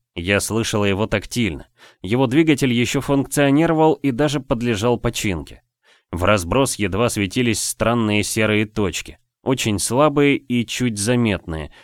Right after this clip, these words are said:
но энергия в них все еще была. Прощупав их, я поняла, что это. Сбитые тысячи лет назад корабли керсов, теперь похороненные под толщей воды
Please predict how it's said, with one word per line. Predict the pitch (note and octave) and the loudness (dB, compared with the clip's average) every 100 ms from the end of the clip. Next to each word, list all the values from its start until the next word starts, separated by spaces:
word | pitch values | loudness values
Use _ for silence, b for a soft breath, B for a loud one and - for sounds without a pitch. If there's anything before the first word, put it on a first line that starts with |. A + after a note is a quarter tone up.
| b | b
но | - A2+ - | 0 0 2
энергия | A#2 D#3 F#3 C#3+ C3 | 2 2 2 2 2
в | G#2 | 2
них | C#3+ F3+ - | 2 0 -2
все | - A#2+ | -4 0
еще | G#2 - G2 | 0 0 -2
была. | F2+ F2 D2 - _ _ _ _ _ _ - | 0 -2 -4 -12 _ _ _ _ _ _ -2
Прощупав | G2 F#2+ - A2 G2 - | 0 2 0 0 0 2
их, | D#3 C3 | 2 2
я | G2+ G#2+ | 0 -2
поняла, | - G#2 C3 A#2+ | 0 0 2 2
что | F2 - G#2 | -2 -2 -2
это. | E2 C#2 - _ _ _ _ - | -2 -6 -16 _ _ _ _ -8
Сбитые | F#2 F2+ C3+ C#3 C#3+ A#2+ | -6 0 0 2 2 0
тысячи | - C#3+ A#2+ - | -2 -2 -2 -2
лет | A#2+ A#2+ - | 0 0 0
назад | G#2+ G2 A2+ C#3 | 0 2 2 0
корабли | - A2+ G2 A#2+ | 2 2 2 0
керсов, | A#2+ B2 A#2+ D#2+ E2 - B B _ | -2 0 0 0 -6 -10 B B _
теперь | - F#2 C3 | -6 0 0
похороненные | - G2 G2+ B2 B2 A2+ G#2 G2 | 0 0 2 2 2 2 2 0
под | F2 F#2 - | 0 -4 -4
толщей | - A2 G2+ - F#2+ | 0 0 0 0 0
воды | F2+ E2+ A#2+ C3+ | 0 0 0 0